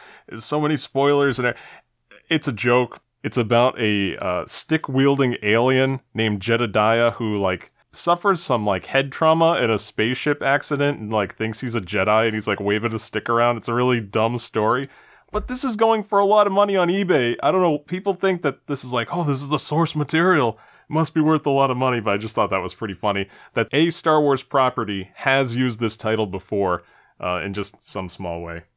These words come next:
So also notable about this trailer is the absence of some of the new actors. You had already mentioned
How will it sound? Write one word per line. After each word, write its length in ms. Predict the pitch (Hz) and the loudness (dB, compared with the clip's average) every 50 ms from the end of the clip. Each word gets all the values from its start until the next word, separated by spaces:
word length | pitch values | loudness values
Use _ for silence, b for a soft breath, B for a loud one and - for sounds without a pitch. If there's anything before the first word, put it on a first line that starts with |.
| _ _ _ _ _ _ _ _ | _ _ _ _ _ _ _ _
So 220 | - - 135 123 123 | -6 -2 0 2 2
also 320 | 123 165 208 - - 208 | 4 2 2 4 2 2
notable 400 | 170 160 151 151 139 131 139 135 | 4 4 4 4 4 4 2 2
about 240 | 131 117 123 123 - | 4 2 0 0 0
this 140 | 127 120 - | -2 -6 -6
trailer 400 | - - 131 131 135 135 - 120 | -2 0 2 2 2 2 2 0
is 100 | 123 110 | 0 0
the 140 | 127 127 123 | 0 2 2
absence 360 | 135 139 139 - 147 131 - | 2 2 0 -2 -4 -4 -4
of 80 | 117 | -4
some 200 | - - 127 117 | -2 -2 0 0
of 60 | 113 107 | 0 0
the 60 | 107 | 0
new 200 | 104 107 104 107 | 0 0 0 2
actors. 440 | 113 127 127 - - 143 139 127 117 | 0 0 0 -2 -4 -2 -2 -2 0
You 120 | 120 127 | 0 0
had 120 | 123 120 | 2 2
already 220 | 113 110 110 104 104 | 2 2 0 0 0
mentioned 460 | 107 113 117 113 - 123 113 110 | -2 -2 -2 -2 -4 -4 -4 -4